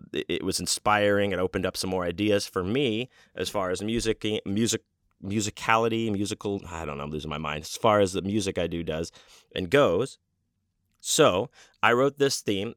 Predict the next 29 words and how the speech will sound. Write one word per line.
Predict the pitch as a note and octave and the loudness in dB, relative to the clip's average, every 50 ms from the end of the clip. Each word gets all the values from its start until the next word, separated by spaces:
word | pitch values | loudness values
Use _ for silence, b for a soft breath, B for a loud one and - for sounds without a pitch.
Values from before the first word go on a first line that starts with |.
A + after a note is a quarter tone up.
| _ | _
uh, | - G#2+ G#2 F#2+ F#2+ F#2+ F#2 F#2 F#2 - | 0 0 2 2 2 0 0 -2 -2 -2
recorded | G2+ F#2+ - - B2 A#2+ A#2+ A#2+ A#2 | -2 0 4 6 6 6 6 6 4
it, | A#2+ A#2+ - | 4 4 2
performed | - G2 F2+ - A2 G#2+ A2 G#2+ G#2+ | 0 -4 -2 0 2 2 2 4 4
it, | A2 G#2 G#2 - - - - - | 4 4 2 0 -2 -10 -6 0
all | F#2+ G#2 G#2 F#2+ | 2 2 2 2
the | G#2+ G#2 | 2 0
instruments, | G#2 G2 - - G#2 G2+ G2+ G2 G2+ - | 0 0 -2 -2 -2 0 0 -2 -2 -2
sang, | - - G#2+ G2+ G2+ G2+ - | -2 0 0 2 0 0 0
all | - F#2+ G2+ | 2 0 2
the | F#2+ G2 | 0 0
voices, | F2 F#2+ G2+ G2+ F#2+ - G2 G2 F2+ F2 | 0 0 0 0 0 -2 -4 -4 -4 -6
it's | E2+ - G#2+ | -4 -4 -2
all | G2 F#2+ | -2 -2
me, | F#2 F2 F2 E2 b b b b b b b b b b | -4 -6 -8 -8 b b b b b b b b b b
uh, | F#2+ F#2+ F#2 | 0 0 0
for | E2 - - G2+ G2 G2 G2 | -2 -2 0 0 2 2 2
the, | F2+ G2 F#2+ F#2 F2 - _ _ | 2 0 0 0 -2 -4 _ _
the | - G#2 E2+ G2+ G2+ G2 F#2+ F2+ F2 F2 - - _ _ _ _ _ _ _ _ - | -14 -6 0 0 2 2 2 0 0 -2 -4 -6 _ _ _ _ _ _ _ _ -4
podcast | - C3 B2 B2 A#2 - B2 G#2+ G#2+ G#2 - - - | 2 2 2 2 2 4 4 4 4 2 0 -4 0
Quiet | - C3 C3+ D#3 D#3+ - - - | 4 6 6 6 6 2 -2 -4
Place, | - D2+ C#2+ C2+ D#2+ A2+ - - - - - _ _ _ _ _ _ _ _ _ _ - | -6 -6 -4 -4 -6 -6 -6 -8 -8 -10 -12 _ _ _ _ _ _ _ _ _ _ 0
uh, | F2 G2 F2 F2 F2 E2+ E2 - _ _ _ _ _ _ _ - | 2 4 4 2 2 -2 -4 -8 _ _ _ _ _ _ _ 0
hosted | G#2+ A2+ A2+ - B2 A2 | 2 2 4 4 4 4
by | A#2+ A2+ | 4 4
Jeremy | G#2 A2 A2+ A2 B2 A#2 | 4 4 2 2 2 0
Maddox, | G#2 F2+ E2 F2 G#2+ - - - - - - | 0 0 0 0 -2 -4 -6 -10 -8 -4 -2
and | F#2+ F#2 | 0 0
it's, | G2+ G#2 - - - - - - | 0 0 -2 -4 -6 -8 -8 -6